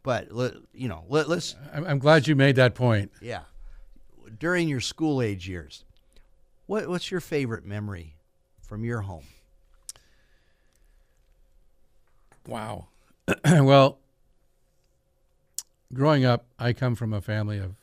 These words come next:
Speaker 2: of, uh, seven kids and six boys and one girl. And <laughs> this is not necessarily the happiest memory, but now I laugh about it today.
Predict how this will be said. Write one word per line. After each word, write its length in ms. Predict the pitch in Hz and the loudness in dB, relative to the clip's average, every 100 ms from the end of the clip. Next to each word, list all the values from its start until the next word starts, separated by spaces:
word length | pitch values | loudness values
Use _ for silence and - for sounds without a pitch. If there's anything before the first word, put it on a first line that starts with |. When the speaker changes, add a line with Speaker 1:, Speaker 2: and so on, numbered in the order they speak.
| _ _ _ | _ _ _
Speaker 2:
of, 400 | 110 101 92 101 | -10 -8 -10 -10
uh, 120 | 98 | -12
seven 340 | - 113 101 98 | -10 -10 -8 -10
kids 400 | 101 90 - _ _ _ _ _ _ _ _ _ _ _ | -10 -12 -18 _ _ _ _ _ _ _ _ _ _ _
and 320 | 165 107 104 95 | -10 -6 -6 -4
six 220 | 135 - | -4 -4
boys 280 | 127 113 101 | -2 -2 -2
and 100 | 98 | -4
one 120 | 95 | -8
girl. 260 | 92 85 - _ _ _ _ _ _ _ _ - _ _ _ _ _ _ - | -10 -12 -16 _ _ _ _ _ _ _ _ -20 _ _ _ _ _ _ -6
And 480 | 117 117 113 107 - _ - - - - - - - | 0 2 0 -2 -10 _ -20 -20 -20 -20 -20 -20 -10
<laughs> 80 | 95 | 2
this 580 | 156 151 113 101 131 120 | 6 6 4 0 -4 -4
is 140 | 117 | -4
not 200 | 120 123 | -2 -2
necessarily 360 | 135 120 117 107 | -2 -4 -4 -6
the 100 | 98 | -6
happiest 540 | 82 131 147 127 - | -2 0 0 -2 -4
memory, 340 | 113 110 107 110 | -2 -2 0 -2
but 160 | 110 | -4
now 160 | 107 113 | -4 -2
I 100 | 104 | -2
laugh 300 | 104 117 104 | 0 -2 -2
about 220 | 110 101 | -4 -6
it 80 | 98 | -8
today. 480 | 98 117 113 92 | -6 -2 -2 -2